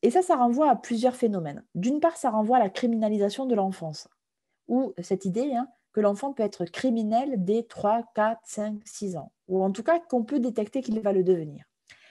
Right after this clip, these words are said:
Et puis, ça renvoie aussi à un phénomène, je crois, important, qui est la policiarisation de l'école. Qu'est-ce que ça veut dire, la policiarisation de l'école ? Ça veut dire qu'on a de plus en plus tendance à vouloir faire intervenir la police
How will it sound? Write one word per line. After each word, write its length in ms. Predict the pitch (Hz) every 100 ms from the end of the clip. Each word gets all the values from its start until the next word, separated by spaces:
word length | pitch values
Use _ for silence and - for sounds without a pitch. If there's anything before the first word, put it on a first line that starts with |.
| _ -
Et 100 | -
puis, 140 | - 427
ça 160 | 311
renvoie 400 | 220 202 214 240
aussi 380 | 165 - - 381 -
à 100 | 190
un 60 | 202
phénomène, 480 | 220 208 175 156 -
je 120 | 170 208
crois, 380 | - 170 156 _ _ _ _ -
important, 600 | 302 302 185 - 180 240 _ _ _
qui 220 | - 208
est 180 | 269 370
la 140 | - 196
policiarisation 1300 | - 294 302 285 - 247 220 226 190 185 - 262
de 100 | 247
l'école. 460 | 196 175 170 135 - _ _ _ _ _ _ _
Qu'est-ce 160 | 311 302
que 40 |
ça 120 | 294
veut 80 | 240
dire, 120 | 226
la 120 | 311 202
policiarisation 720 | 220 214 214 208 208 185 196
de 40 |
l'école ? 220 | 175 254
Ça 140 | - 214
veut 40 |
dire 140 | 214 247
qu'on 80 |
a 60 | 226
de 80 | 185
plus 160 | 214
en 60 | 240
plus 140 | 220
tendance 320 | 208 196 262 233
à 60 |
vouloir 540 | 185 185 196 277 - _ _ _ _
faire 260 | - 302
intervenir 480 | 254 214 185 190 240
la 140 | 233 185
police 460 | - 190 233 -